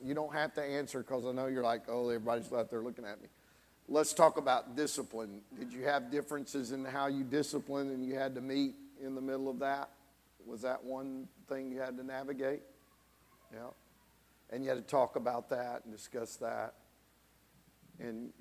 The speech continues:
first of all, you did it in front of the kids, and then you realized, "Wait a minute, that's a bad deal. Let's do this. Let's, let's lock them in the basement." <laughs>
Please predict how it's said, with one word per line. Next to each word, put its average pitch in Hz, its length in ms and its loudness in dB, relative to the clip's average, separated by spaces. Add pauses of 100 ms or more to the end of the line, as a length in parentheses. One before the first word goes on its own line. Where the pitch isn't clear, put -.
(160)
first 147 340 4
of 135 100 -2
all, 135 220 6
you 127 160 0
did 131 220 2
it 135 120 0
in 120 60 -12
front 135 320 -2
of 123 80 -4
the 131 60 -4
kids, 127 520 0
and 120 100 -6
then 131 120 -4
you 127 100 0
realized, 113 380 0
"Wait 127 240 0
a 113 40 -6
minute, 110 200 -8
that's 127 240 -2
a 120 60 -6
bad 120 280 0
deal. 120 320 0 (300)
Let's 123 220 0
do 127 180 -2
this. 120 400 -2 (220)
Let's, 117 460 -4 (800)
let's 123 260 0
lock 120 360 0
them 127 180 -2
in 120 100 -6
the 117 80 -6
basement." 127 640 -2 (280)
<laughs> 131 120 -10